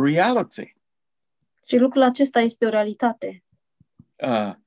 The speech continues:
Speaker 1: of course, the, the devil is trying to pervert the truth.
Speaker 2: Bineînțeles că diavolul încearcă să pervertească adevărul.
Speaker 1: And he uses people to do that.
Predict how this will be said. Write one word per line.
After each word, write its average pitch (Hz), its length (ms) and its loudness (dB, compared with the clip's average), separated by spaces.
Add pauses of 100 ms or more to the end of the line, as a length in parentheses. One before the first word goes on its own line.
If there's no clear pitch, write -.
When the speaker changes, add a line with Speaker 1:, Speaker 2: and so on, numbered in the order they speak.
(200)
Speaker 1:
of 156 240 -2
course, - 760 -2 (460)
the, 139 140 0 (200)
the 131 100 2
devil 127 540 2
is - 200 -14
trying 123 440 0
to 113 120 -12
pervert 117 720 -2 (180)
the - 80 -18
truth. - 360 -14 (760)
Speaker 2:
Bineînțeles 262 800 2
că 202 440 -2
diavolul 202 600 -2
încearcă 202 500 -4
să - 160 -10
pervertească 190 840 -2
adevărul. 185 680 -6 (500)
Speaker 1:
And 156 220 0
he 165 320 -6
uses 156 280 -8
people 120 580 -6
to 117 120 -10
do 110 340 -2
that. - 180 -14